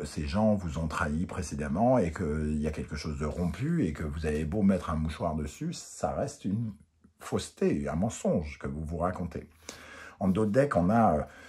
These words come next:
le cimetière qui nous dit qu'il y a quelque chose qui doit se transformer, qu'on doit tourner une page sur le passé pour aller vers de l'avant. Ok,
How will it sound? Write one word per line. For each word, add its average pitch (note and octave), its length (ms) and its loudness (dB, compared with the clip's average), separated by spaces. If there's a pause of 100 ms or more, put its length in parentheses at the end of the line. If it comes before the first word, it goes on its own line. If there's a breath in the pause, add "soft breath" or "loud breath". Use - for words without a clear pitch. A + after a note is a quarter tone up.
(260 loud breath)
le G2 300 0
cimetière C3 680 2
qui F#2 120 0
nous E2+ 100 2
dit C3 140 -2
qu'il A2 140 -2
y E2+ 40 4
a D#2+ 40 0
quelque E2+ 260 -2
chose C#3 240 -6
qui - 80 -4
doit A2+ 220 0
se - 120 -8
transformer, A#2 800 0
qu'on D2 320 -2
doit G2 200 0
tourner F2+ 360 0
une D#2 140 2
page A2 320 0
sur C#2+ 240 -4
le C2 80 -2
passé - 440 -2
pour D#2 280 -2
aller G2+ 280 2
vers F#2+ 400 0
de E2 140 0
l'avant. E2 300 0 (1600 loud breath)
Ok, A#2+ 200 2